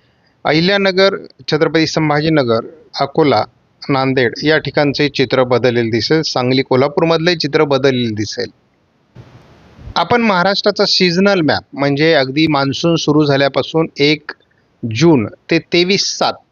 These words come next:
म्हणजे तेवीस जुलैपर्यंत जर अंदाज बघितला, तर एकूण जो पावसाचं प्रमाण आहे ते जरी या आठवड्यामध्ये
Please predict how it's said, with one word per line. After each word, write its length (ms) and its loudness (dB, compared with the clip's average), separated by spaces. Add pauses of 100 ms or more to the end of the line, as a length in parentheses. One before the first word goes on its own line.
(560)
म्हणजे 420 0
तेवीस 260 2
जुलैपर्यंत 640 0 (720)
जर 140 2
अंदाज 340 0
बघितला, 440 -2
तर 160 0 (200)
एकूण 420 0
जो 140 4
पावसाचं 480 0
प्रमाण 360 0
आहे 240 -8 (640)
ते 100 4
जरी 360 2
या 320 0
आठवड्यामध्ये 720 0